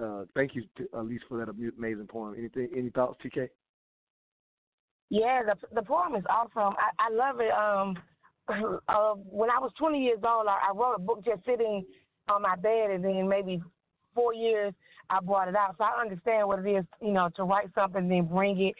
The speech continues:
Speaker 2: to pass years later when sometimes we see need, see fit.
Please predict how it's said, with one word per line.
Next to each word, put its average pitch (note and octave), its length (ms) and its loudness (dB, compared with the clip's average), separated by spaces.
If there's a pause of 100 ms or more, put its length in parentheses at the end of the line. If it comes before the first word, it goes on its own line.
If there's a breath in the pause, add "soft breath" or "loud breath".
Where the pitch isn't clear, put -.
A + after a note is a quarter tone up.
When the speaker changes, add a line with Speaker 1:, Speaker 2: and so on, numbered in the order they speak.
(300 loud breath)
Speaker 2:
to F#3+ 80 0
pass G3 340 2
years G3+ 320 0
later G3 380 0
when F#3+ 240 0
sometimes F#3 500 0
we F#3+ 240 -2
see G3 180 0
need, F#3 520 0 (180)
see G3 140 -4 (100)
fit. B3 240 0